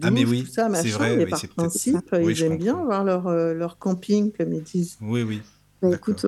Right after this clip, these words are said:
Speaker 3: on a une maison et quand j'étais là-bas, moi, personnellement, je, je vivais dans ma, dans ma caravane.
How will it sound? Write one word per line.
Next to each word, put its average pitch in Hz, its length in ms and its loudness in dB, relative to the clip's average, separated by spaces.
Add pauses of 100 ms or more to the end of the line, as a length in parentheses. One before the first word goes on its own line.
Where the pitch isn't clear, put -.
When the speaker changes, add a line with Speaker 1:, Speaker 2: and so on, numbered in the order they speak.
Speaker 3:
on 196 160 4
a 277 80 4
une 285 120 2
maison 214 300 0
et 262 80 0
quand 220 140 0
j'étais 185 200 2
là-bas, 175 220 2
moi, 202 160 0
personnellement, 175 440 -4
je, 175 260 2
je 175 120 4
vivais 180 300 2
dans 196 160 -2
ma, 185 360 -2
dans 175 140 -2
ma 202 120 -2
caravane. 175 380 -8